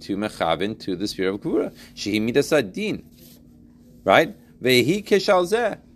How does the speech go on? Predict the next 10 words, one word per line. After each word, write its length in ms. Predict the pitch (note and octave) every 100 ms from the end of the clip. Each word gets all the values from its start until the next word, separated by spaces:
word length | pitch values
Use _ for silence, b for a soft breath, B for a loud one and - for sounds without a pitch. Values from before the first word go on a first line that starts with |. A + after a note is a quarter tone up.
| - - - - A#2
Right? 240 | C#3+ E3
So 80 | D#3+
you 280 | C#3+ D3+ C#3
are, 280 | D3 C#3+ - -
you 220 | D3+ C#3
are, 340 | - C3 B2+ B2 - - - - -
like, 300 | A#2+ B2 - - _ - -
requesting 960 | B2 D3 - G3+ G#3+ - C3+ C3+ D#3+ - -
this. 400 | A#3+ B3 - - - - - - - - - - - - - - - - - - - - - - - - B2+
Okay? 260 | - E4